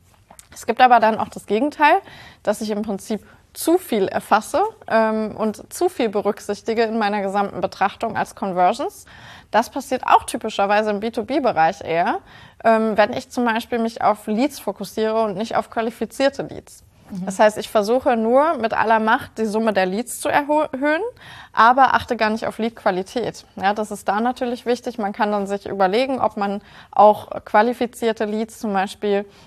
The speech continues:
Speaker 1: als Conversion in Google Ads oder auch, ähm, nicht nur in Google, sondern auch bei LinkedIn oder auch bei Meta sichtbar machen kann. Da gibt es Möglichkeiten,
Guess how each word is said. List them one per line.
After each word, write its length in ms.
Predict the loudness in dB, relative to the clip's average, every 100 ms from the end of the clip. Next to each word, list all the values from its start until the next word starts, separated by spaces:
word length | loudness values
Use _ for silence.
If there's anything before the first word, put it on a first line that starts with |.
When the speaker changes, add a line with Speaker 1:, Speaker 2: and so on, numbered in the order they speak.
| -10
Speaker 1:
als 280 | -2 -2 -2
Conversion 580 | -2 2 4 4 2 -4
in 60 | -4
Google 260 | 0 2
Ads 320 | 4 4 2
oder 260 | -2 2 2
auch, 140 | 0 -4
ähm, 360 | -2 0 0 -2
nicht 180 | -4 -6
nur 100 | -8
in 100 | -4
Google, 340 | -4 2 2
sondern 280 | 2 -2 -2
auch 120 | -4
bei 140 | -2 0
LinkedIn 600 | 0 -2 -4 -4 -4 -6 -16 _
oder 280 | 0 4 4
auch 60 | 4
bei 140 | -2
Meta 460 | 2 0 2 2 2
sichtbar 340 | -2 0 -2
machen 280 | 0 -4 -4
kann. 320 | 0 0 0 -8 _ _ _ _ -20 -14
Da 80 | -6
gibt 240 | -4 -4 -4
es 80 |
Möglichkeiten, 800 | 0 2 2 -4 0 0 0 -6